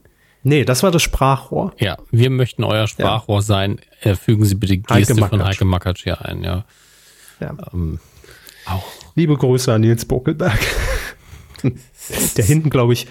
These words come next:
Speaker 1: frech im Fenster lag beim Viva Sendestart.
Speaker 2: War,
Speaker 1: Oder
Speaker 2: und,
Speaker 1: war das Mola?
Speaker 2: und,
Speaker 1: Ach, ich weiß es nicht.
Speaker 2: und die Affenschaukel, glaub ich, gab's auch noch. Ich glaub, in, in der war Nils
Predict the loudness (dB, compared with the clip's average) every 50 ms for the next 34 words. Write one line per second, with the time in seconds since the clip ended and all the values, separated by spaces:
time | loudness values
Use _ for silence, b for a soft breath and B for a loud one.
0 | B B B -8 -4 -2 -2 -2 -2 0 -2 -2 0 2 0 0 0 0 -2 -4
1 | -4 -4 -2 -2 -2 -4 -4 -10 _ -6 -4 -2 0 0 -2 -2 0 0 0 0
2 | 0 -2 -2 -4 -6 -6 -6 -6 -4 -4 -4 -4 -6 -6 -4 0 2 4 4 4
3 | 4 2 -2 -4 0 2 2 4 4 2 0 -2 -6 B B B -4 -4 0 2
4 | 2 2 2 0 -2 -4 -6 -6 -8 -8 -10 -14 -10 -8 -8 -4 2 2 2 2
5 | 2 -2 -4 -4 -2 -2 -2 0 2 0 2 2 0 -2 -2 -2 -4 -6 -2 0
6 | 0 0 -2 -2 -2 -4 -4 -4 -4 -4 -2 -2 0 0 -2 -4 -4 -4 -4 -4
7 | -2 -2 -2 -2 0 0 0 0 2 0 0 0 0 0 0 -2 -2 -2 -6 -8
8 | -10 _ -6 -4 -4 -4